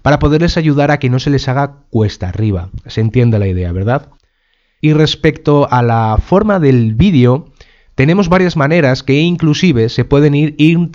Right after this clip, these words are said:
intercalando durante todo el curso online. Una de ellas es la de ponernos delante de la cámara y apoyándonos en una pizarra, que puede ser de las de rotulador o de las de tiza, eso lo de menos,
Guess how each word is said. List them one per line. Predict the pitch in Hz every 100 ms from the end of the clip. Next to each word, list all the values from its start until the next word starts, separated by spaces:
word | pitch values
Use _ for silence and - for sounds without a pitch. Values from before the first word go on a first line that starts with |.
| -
intercalando | 143 156 156 147 113 117 135 113 120
durante | 117 110 107 107 - 104
todo | - - 131 135 131 139
el | 117 101
curso | - 98 - 98 90 _ -
online. | 95 95 95 85 - - - - -
Una | 180 180
de | 170
ellas | 180 139 135 135 139
es | 143
la | 156
de | 143
ponernos | 131 113 107 113 160 147 107 92
delante | 104 120 135 107 92
de | 95 90
la | 87 87
cámara | 160 170 135 139 135
y | 113
apoyándonos | 107 - 101 117 117 113 113
en | 92
una | 95 87
pizarra, | - - 143 120 120 131
que | 127 85 90
puede | - 90 92
ser | - 98 90
de | 92
las | 95
de | 98
rotulador | 98 95 90 95 131 120
o | 104
de | 98
las | 95 95 - _ _ _ -
de | 87
tiza, | - - 143 117
eso | 104 98
lo | 95
de | 98
menos, | 143 135 131